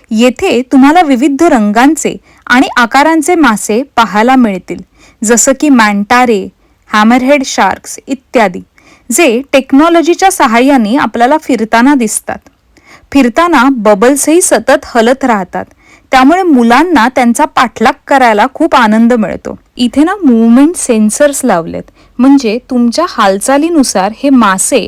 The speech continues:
आणि बबल्स दोन्ही हलतात. यामुळे काय होतं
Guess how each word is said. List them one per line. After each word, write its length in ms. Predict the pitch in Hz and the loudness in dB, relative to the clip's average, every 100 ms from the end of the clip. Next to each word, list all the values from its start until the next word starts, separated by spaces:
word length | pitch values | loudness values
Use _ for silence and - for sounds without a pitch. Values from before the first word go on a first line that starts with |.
| - | -6
आणि 220 | 233 233 302 | -2 0 2
बबल्स 540 | 240 226 190 180 - | 2 0 0 -2 -4
दोन्ही 380 | 208 220 208 247 302 | 0 0 4 2 2
हलतात. 340 | 202 175 - | -2 -4 -4
यामुळे 380 | 226 240 320 339 339 | 0 2 0 -2 -2
काय 220 | 277 302 | -2 -2
होतं 360 | 311 208 - | -2 -4 -6